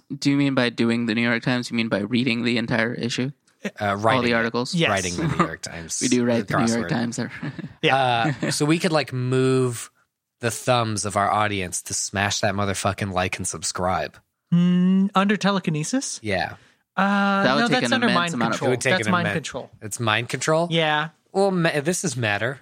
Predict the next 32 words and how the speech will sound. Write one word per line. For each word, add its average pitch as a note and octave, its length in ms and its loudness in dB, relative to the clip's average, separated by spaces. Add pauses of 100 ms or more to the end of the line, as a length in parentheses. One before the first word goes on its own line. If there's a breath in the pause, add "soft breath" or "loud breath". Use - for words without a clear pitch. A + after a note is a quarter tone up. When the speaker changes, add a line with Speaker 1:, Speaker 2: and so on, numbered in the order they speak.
Speaker 2:
I'm B2+ 140 -2
made A#2+ 160 2
of G2+ 220 -4
matter. G2 360 -4
Speaker 3:
If F3 120 2
you G3 100 4
start G#3 240 0
to E3 60 -4
push G3+ 220 0
them, D3+ 140 -2
they'll D3+ 160 0
just F3 180 -4
push D#3+ 180 0
back D#3 240 0
with D#3 100 -6
their C3 100 -4
brain. C3+ 460 0 (200)
Speaker 2:
That's G2+ 180 -8
true. F2+ 480 -6 (100)
Speaker 1:
That's C3+ 180 0
Speaker 3:
Yeah. B2 80 -2
Speaker 1:
true. F#2+ 360 -2 (380)
Like, C3+ 320 0
imagine, E3 480 0
like, B2+ 320 -2
you're C#3+ 140 0
just, C3 220 -8
like, B2 220 -4
looking A#2 420 -6
at - 160 -6
your A#2 120 -8
phone. A2+ 560 -4